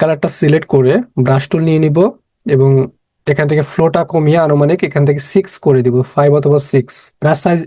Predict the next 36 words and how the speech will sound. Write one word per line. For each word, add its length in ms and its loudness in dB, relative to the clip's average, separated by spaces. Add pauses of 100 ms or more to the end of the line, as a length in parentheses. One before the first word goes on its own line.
একটু 160 -4
হালকা 240 0
করে 140 0
বড় 260 2
করে 120 0
নিব, 220 0
নেওয়ার 240 2
পর 140 -2
এখানে 280 0
আমি 160 2
ড্র্যাগ 280 -4
করে 180 -2
দিব, 180 -4
নিচের 320 0
সাইডে 380 -2
একটু 220 -2 (920)
ব্ল্যাক 280 2
শ্যাডো 320 0
দিয়ে 160 2
দিব। 180 -2 (280)
তাহলে 300 2
এই 200 -2
যে 180 2
ব্যক্তিটা, 480 0
সেটা 260 -2
আরো 120 0
সুন্দর 360 2
করে 180 -2
কিন্তু 200 -2
ফুটে 280 -2
উঠবে। 260 -4 (180)
আচ্ছা, 200 0
আমি 140 4
আর 60 4
বেশি 260 2
এডিট 180 0